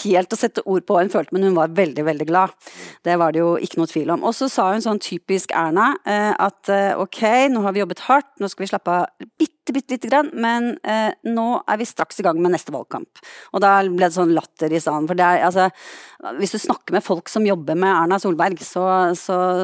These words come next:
så er de ofte veldig imponert og litt sånn heseblesende og utslitt av hennes tempo, fordi at hun har, eh, eh, en enorm, eh,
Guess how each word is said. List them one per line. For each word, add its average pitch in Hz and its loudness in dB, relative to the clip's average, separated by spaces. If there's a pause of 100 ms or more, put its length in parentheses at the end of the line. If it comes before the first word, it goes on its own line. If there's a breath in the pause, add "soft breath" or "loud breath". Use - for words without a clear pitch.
så 180 -2
er 160 2
de 180 0 (180)
ofte - -4
veldig 175 -2
imponert 180 0
og 190 -2
litt 180 -6
sånn 180 -2
heseblesende 151 -4
og 151 0
utslitt - -6
av 165 -2
hennes 165 -6
tempo, - -8 (260 soft breath)
fordi 165 0
at - -6
hun 175 2
har, 160 0
eh, 165 0 (460 loud breath)
eh, 160 0
en 175 2
enorm, 180 4
eh, 170 2